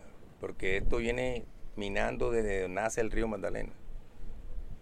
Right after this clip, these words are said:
Ya, la persona tiene que concientizarse que, que el plástico, que todo eso, todos esos residuos son los que son altas contaminaciones.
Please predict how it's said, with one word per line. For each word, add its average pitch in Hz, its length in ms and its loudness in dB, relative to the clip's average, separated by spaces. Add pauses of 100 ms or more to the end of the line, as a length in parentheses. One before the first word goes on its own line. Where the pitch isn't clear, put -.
(200)
Ya, - 100 -4
la - 480 -4
persona 92 240 -4
tiene 110 180 -2
que 120 100 -4
concientizarse 98 760 -6
que, 87 240 2
que 85 100 -4
el 82 80 -4
plástico, 98 640 2
que 85 100 -4
todo 95 220 0
eso, 110 240 0 (1000)
todos 85 260 2
esos 110 500 -2
residuos 117 500 -2
son 107 140 -2
los 107 100 -4
que 98 300 -4 (1080)
son - 320 -2
altas - 200 2
contaminaciones. 87 760 -2